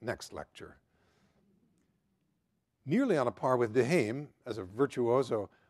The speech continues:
was the painter Willem van Aalst. He was a generation younger than de Heem and partly formed by him. He spent ten years abroad in France for four years and then in Florence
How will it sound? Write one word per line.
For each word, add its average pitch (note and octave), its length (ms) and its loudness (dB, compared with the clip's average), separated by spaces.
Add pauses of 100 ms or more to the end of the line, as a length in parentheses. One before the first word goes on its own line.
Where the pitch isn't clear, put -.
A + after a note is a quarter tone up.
(120)
was C#3 160 -6
the - 80 -8
painter B2 420 -4 (180)
Willem B2+ 280 0
van A2+ 180 -8 (120)
Aalst. - 460 -6 (1000)
He B2+ 60 -10
was A2+ 100 -8
a A#2 60 -4
generation C3 640 2
younger C3 340 0
than A2+ 160 -2
de A2+ 100 -2
Heem A2 400 -4 (640)
and C3+ 120 -6
partly A2 280 -2
formed G#2 380 -6
by E2 200 -10
him. D#2+ 140 -16 (800)
He B2+ 80 -4
spent - 260 -4
ten D#3+ 220 0
years C3 200 2
abroad F3 420 2
in A#2+ 120 -4
France D3 460 -8
for - 160 -14
four C#3+ 280 -6
years C3 380 -2
and A2 240 -12
then A2 100 -8
in G2+ 120 -10
Florence C3+ 640 -2